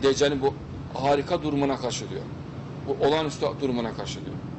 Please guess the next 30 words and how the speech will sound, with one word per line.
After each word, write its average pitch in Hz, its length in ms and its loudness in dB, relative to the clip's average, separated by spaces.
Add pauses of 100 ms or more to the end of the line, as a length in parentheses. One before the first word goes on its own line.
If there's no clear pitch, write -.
(560)
Mucizatlı 127 400 0
peygamber. 113 460 0 (1120)
Ee, 101 600 0 (440)
şahsi 185 400 0
İsa 185 500 4 (180)
Aleyhisselam 160 540 2
diyor, 120 200 4 (360)
nuzule 143 480 2
her 160 200 2
ne 175 100 0
kadar 175 280 4 (720)
kati 151 240 -2
ise 202 240 4
de 147 120 6
diyor, 107 160 0 (200)
yani 110 120 -2
kesin 240 340 0
inecek 143 340 0 (120)
diyor. - 120 -6 (1900)
İndiğinde 202 540 2
diyor, 220 180 4
zuhur 156 320 2
ettiğinde 170 460 0 (140)
ancak 180 380 0
murakkab 170 500 2
ve 170 40 0
havası 156 440 4
yakın 139 300 0
talebeleri 170 500 2
onu 165 180 0